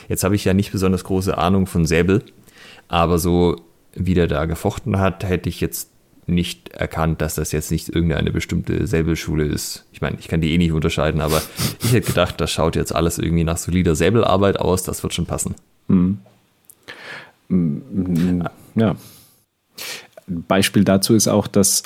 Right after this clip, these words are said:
Speaker 2: oftmals bei Schwert und Buckler, ähm, S-, Sportsäbelfechter sehr gut abschneiden,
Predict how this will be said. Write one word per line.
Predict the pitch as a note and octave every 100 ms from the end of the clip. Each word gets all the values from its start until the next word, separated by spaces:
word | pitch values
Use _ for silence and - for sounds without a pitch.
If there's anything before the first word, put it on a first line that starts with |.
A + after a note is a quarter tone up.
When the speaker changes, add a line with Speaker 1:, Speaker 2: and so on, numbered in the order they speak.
| -
Speaker 2:
oftmals | G2 - - F#2 F2 F2 -
bei | - E2+ E2
Schwert | - F#2 -
und | F2 -
Buckler, | A2+ - E2 F#2+ - _ _ _ -
ähm, | E2+ E2 D#2 D#2+ _ _ _ -
S-, | F2 - - - G2
Sportsäbelfechter | - - A#2+ - E2+ D#2 E2+ - F2+ - G#2 G#2 A2+ _ -
sehr | F2 F#2
gut | F2+ F2+
abschneiden, | E2+ - G#2 G2 A2+ C3+